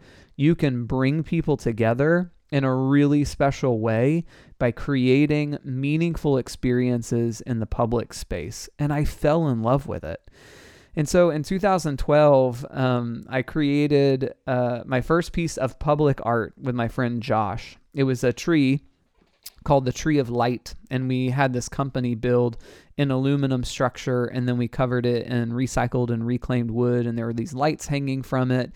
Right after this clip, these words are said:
And, uh, it was time to put it up, and we had secured the rights to put it up in a business plaza in downtown Orlando. So we called a bunch of friends. They got their pickup trucks. We loaded all of this stuff into the back of the pickup truck.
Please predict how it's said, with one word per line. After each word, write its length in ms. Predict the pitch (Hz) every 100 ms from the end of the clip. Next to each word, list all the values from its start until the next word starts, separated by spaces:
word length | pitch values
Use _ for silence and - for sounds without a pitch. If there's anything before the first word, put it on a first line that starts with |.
| - - - - -
And, 640 | 143 139 135 131 131 127 -
uh, 280 | 127 120 117
it 80 | 139
was 140 | 127
time 260 | - 160 170
to 120 | 147
put 200 | - 170
it 120 | 143
up, 240 | 151 127 117
and 100 | 123
we 100 | 127
had 400 | 135 123 117 -
secured 400 | - - 185 151
the 80 |
rights 280 | 135 151 -
to 80 | -
put 180 | - 139
it 80 | 127
up 340 | 139 123 -
in 380 | 131 127 123 120
a 100 | 113
business 340 | 123 202 165 -
plaza 400 | - 104 107 113
in 140 | 117
downtown 500 | 123 123 127 131 120
Orlando. 640 | 107 113 123 127 117 101 110 - - -
So 140 | 156
we 80 | 151
called 240 | 170 180
a 20 |
bunch 180 | 196 196
of 80 | 165
friends. 480 | - 147 147 147 135
They 120 | 131
got 180 | 151 147
their 80 | 160
pickup 400 | 156 143 139 -
trucks. 420 | 151 143 139 -
We 100 | 143
loaded 340 | 143 147 143
all 480 | - 135 160 185 170
of 100 | 143
this 160 | 147 -
stuff 400 | - 143 131 -
into 160 | 123
the 100 | 120
back 240 | 123 131 131
of 60 |
the 80 | 120
pickup 380 | - 147 131 -
truck. 360 | - 117 120